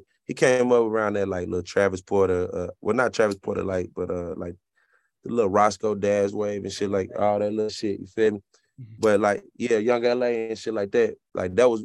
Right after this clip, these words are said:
Speaker 1: uh, that was, like, that was J Money swag, you feel me? Um, so when I, when, you know, when I came to Kentucky, I had, like, I had a little box Chevy and shit.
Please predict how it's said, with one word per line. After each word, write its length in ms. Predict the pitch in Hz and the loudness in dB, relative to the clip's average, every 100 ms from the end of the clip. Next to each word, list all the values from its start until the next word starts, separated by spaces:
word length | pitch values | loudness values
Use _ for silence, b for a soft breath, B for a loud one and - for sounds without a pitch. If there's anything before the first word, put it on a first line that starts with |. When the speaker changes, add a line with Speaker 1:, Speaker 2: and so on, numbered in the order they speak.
| 98 | -2
Speaker 1:
uh, 140 | 104 | -2
that 120 | 123 | 2
was, 120 | 131 117 | 0 0
like, 220 | 107 101 101 _ _ _ _ _ _ _ - | -2 -2 -8 _ _ _ _ _ _ _ -2
that 100 | 120 | -2
was 120 | 120 | -2
J 200 | 117 123 | 2 2
Money 260 | 117 139 117 | 4 0 0
swag, 400 | 131 123 117 110 | 0 0 0 -4
you 80 | 101 | -10
feel 340 | _ 131 127 120 | _ -2 0 0
me? 160 | 117 - - - | -6 -12 -20 -10
Um, 560 | - 117 113 107 98 95 _ _ _ _ _ _ _ | -4 0 2 2 0 -4 _ _ _ _ _ _ _
so 220 | - 117 | -2 2
when 140 | 110 113 | 4 4
I, 120 | 123 | 2
when, 220 | 107 117 | 0 -6
you 60 | 120 | -2
know, 140 | 104 | -2
when 120 | 107 | 0
I 120 | 123 120 - | 0 0 -2
came 220 | 110 104 | -4 -4
to 60 | |
Kentucky, 420 | 95 98 127 113 110 | -8 -2 2 4 4
I 100 | 110 | 4
had, 140 | 98 | 2
like, 160 | 92 - | 0 0
I 120 | 107 | 0
had 120 | 101 | 0
a 40 | 98 | 0
little 160 | 98 | -2
box 340 | 92 104 101 - | 0 0 0 0
Chevy 360 | 120 113 101 | 0 0 -2
and 100 | 101 | -8
shit. 320 | - 107 98 | -8 -6 -6